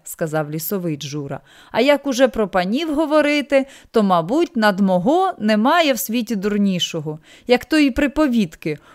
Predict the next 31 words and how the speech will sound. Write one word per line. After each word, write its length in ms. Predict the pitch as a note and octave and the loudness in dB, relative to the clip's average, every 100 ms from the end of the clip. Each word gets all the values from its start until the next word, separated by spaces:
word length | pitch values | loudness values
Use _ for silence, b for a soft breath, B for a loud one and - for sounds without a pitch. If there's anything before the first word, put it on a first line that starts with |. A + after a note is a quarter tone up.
| b | b
ухоркають 840 | - F3+ D4+ F#4 F#4 D#4 D4+ C#4+ | -2 0 2 2 2 2 2 2
осла 440 | C#4 C4 - C4 C4 | 0 0 2 4 4
чужі 440 | - G#3 F3 A#3+ | 2 -4 -2 -2
діла. 560 | A3 G3 E3+ E3+ E3 D#3 b b b | 0 0 2 2 0 -4 b b b
Якийсь 420 | A3+ A3+ F4+ F#4+ | -2 0 0 -2
там 220 | - G3 E3+ | 0 0 0
лицар 380 | B3 D#4+ C#4 | 0 0 0
із 220 | G3 D#3 - | 0 -2 -6
глузду 520 | F3 D#4+ F#4 D4 D#4 | -2 0 0 -2 -4
сунувся, 720 | - D4+ C#4 C4+ A#3+ - A3 b b | -4 -2 -2 -2 -2 -4 -6 b b
а 100 | B3 | 2
він 180 | D#4+ E4+ | 2 0
хоче 320 | E4+ D#4+ D4+ | -4 -2 0
йому 380 | C#4+ D4+ D#4 E4 | 0 0 0 2
ума 260 | D4 E3 | 4 2
вставити, 680 | C#3+ - - D3 D#3 D3+ D#3 b b | 2 -6 -4 -4 -4 -8 -10 b b
та 100 | - | 0
й 80 | F4+ | 2
сам 360 | - - F#3+ F#3 | 2 2 2 2
дуріє, 520 | F3+ F3+ F#3 E3+ D#3+ B B | 0 -2 -2 -2 -4 B B
і 60 | A3 | -4
все 240 | - G3 | -2 -2
їздить 600 | E3 A#3 E4 A#3+ B3+ A#3+ | -2 0 0 0 -2 0
та 120 | - | 0
шукає 500 | C#4 - D4+ C#4+ C#4 | 0 -2 0 2 4
біди 360 | B3+ C#4 G#3 F#3 | 4 2 2 0
на 120 | E3 | 0
свою 360 | E3+ G3 G#3+ D#4+ | -4 -4 -2 -4
ж 120 | - | -2
таки 260 | C4 C#4 B3+ | -4 0 0
голову". 600 | F3+ E3+ D3 C#3+ D3 | 2 -2 -4 -6 -12